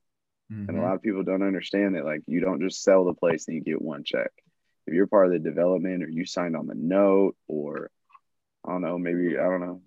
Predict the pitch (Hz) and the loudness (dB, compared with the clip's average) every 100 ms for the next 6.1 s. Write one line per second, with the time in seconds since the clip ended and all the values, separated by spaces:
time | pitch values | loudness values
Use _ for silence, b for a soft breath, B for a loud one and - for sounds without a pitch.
0 | - 85 85 92 87 101 95 92 85 78 | -8 -4 0 2 2 6 6 4 2 4
1 | 90 92 85 80 98 87 95 90 82 82 | 4 4 2 0 2 4 6 6 4 2
2 | 85 82 90 98 - 95 104 101 92 98 | -2 0 0 0 2 2 4 4 6 6
3 | 92 78 - 78 85 80 _ _ _ _ | 6 2 -2 -2 -2 -4 _ _ _ _
4 | - 78 - 110 110 - - 107 107 104 | -4 -2 2 4 4 2 4 6 6 4
5 | - 90 104 95 104 98 95 87 101 101 | -6 -4 -4 0 0 0 -2 -4 -2 0